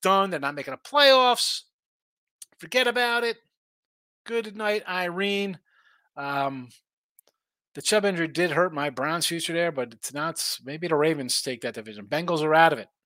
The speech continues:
They're done. Arizona show-, a lot of Arizona plays with some heart. Take the points, even a plus five.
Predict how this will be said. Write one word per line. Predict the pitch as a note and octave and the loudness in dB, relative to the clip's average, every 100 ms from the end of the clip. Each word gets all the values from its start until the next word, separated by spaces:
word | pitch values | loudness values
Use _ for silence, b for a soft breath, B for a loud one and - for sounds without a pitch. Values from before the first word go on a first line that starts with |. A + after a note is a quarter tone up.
| _ _ _ _ - | _ _ _ _ -10
They're | C3 | -6
done. | B2 F3+ D3+ - _ _ _ _ _ _ _ _ _ | 6 6 6 -2 _ _ _ _ _ _ _ _ _
Arizona | C#3 E3+ F3+ G#3 | 2 6 8 8
show-, | F3+ - G3 G3+ | 6 4 2 2
a | |
lot | E3+ G#3+ F3+ | 0 2 2
of | |
Arizona | G#3+ A3+ F#3+ A3 F#3+ | 6 6 8 6 4
plays | F3 F3 | 2 0
with | D#3 | -2
some | D3 | -6
heart. | C3+ G3 A3+ - _ _ _ _ _ _ _ _ _ _ _ _ _ _ _ _ _ _ _ _ _ _ | 6 6 6 0 _ _ _ _ _ _ _ _ _ _ _ _ _ _ _ _ _ _ _ _ _ _
Take | G#3+ | -6
the | A3 | -6
points, | F#3 A#3+ A3+ | 2 2 4
even | A#3 A#3 | 0 0
a | |
plus | G#3 G#3+ G3 | 2 2 2
five. | - A3+ F#3+ - - | 4 4 2 -2 -16